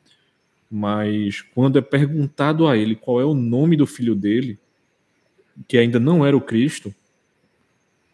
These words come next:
seria um homem muito importante, porque justamente apontaria pra esse Cristo,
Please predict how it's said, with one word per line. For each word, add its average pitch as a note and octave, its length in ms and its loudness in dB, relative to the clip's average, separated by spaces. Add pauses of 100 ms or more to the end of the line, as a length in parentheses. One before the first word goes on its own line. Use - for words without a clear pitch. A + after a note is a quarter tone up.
(300)
seria B2 260 2
um B2+ 100 2
homem C3 160 2
muito D3 360 4
importante, C#3+ 500 0
porque C3 260 -2
justamente C3 520 -2
apontaria D3 720 0
pra C#3 120 -4
esse A#2 180 -6
Cristo, A2+ 500 -4